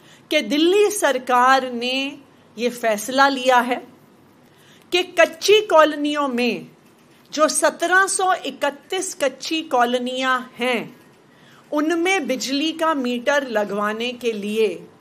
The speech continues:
किसी भी प्रकार के एनओसी की जरूरत नहीं होगी। यानी अगर कोई भी इन सत्रह सौ इकतीस कच्ची कॉलोनियों में रहता है,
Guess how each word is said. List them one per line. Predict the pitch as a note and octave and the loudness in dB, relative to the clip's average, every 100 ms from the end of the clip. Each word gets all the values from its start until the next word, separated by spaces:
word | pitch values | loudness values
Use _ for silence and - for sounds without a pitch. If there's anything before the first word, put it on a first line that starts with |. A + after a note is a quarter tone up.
| _ _ - - - - - | _ _ -20 -20 -20 -14 -2
किसी | E4 E4+ F#4+ G4 | 0 2 4 4
भी | F#4+ F#4+ | 4 4
प्रकार | G4+ F4 C#4+ C#4 C4 C4 C4 | 4 2 0 4 6 6 4
के | C4+ D4+ E4 D#4 - | 0 -4 -4 -4 -6
एनओसी | A3 A3+ B3 A#3 C4 | -6 -4 -6 -6 -8
की | A#3+ C#4 D4+ | -10 -8 -8
जरूरत | A#3 G3 F#3+ G3 A3 C4+ C4 | -6 -6 -4 -2 -2 -2 -6
नहीं | G#3+ F#3+ F#3 A3 | -10 -10 -8 -10
होगी। | G#3+ F3 E3 E3+ E3+ - - _ - _ - - - C4 | -10 -12 -12 -14 -16 -20 -20 _ -20 _ -20 -20 -10 2
यानी | B3+ C4 D#4+ A4 - - _ - - - | 2 4 0 -4 -10 -20 _ -20 -10 4
अगर | C4+ D4 F#4+ | 4 6 4
कोई | F#4+ D#4+ D#4+ F#4 | 4 2 4 2
भी | F4+ F#4 G4 | 2 0 0
इन | G4+ F#4+ | -2 -2
सत्रह | E4 D#4+ D#4+ E4 D4 | -2 -2 0 0 -2
सौ | F#4 E4 | 4 4
इकतीस | D4+ C4+ C4+ - E4+ - | 4 -4 -4 -8 -8 -4
कच्ची | B3+ B3 D4+ | -6 -4 -8
कॉलोनियों | D4 C4 A#3+ A#3+ A#3 A3+ | -4 -2 -2 -4 -6 -6
में | F#3+ | -8
रहता | E3 D#3+ - A3+ | -10 -6 2 2
है, | C#4 | 2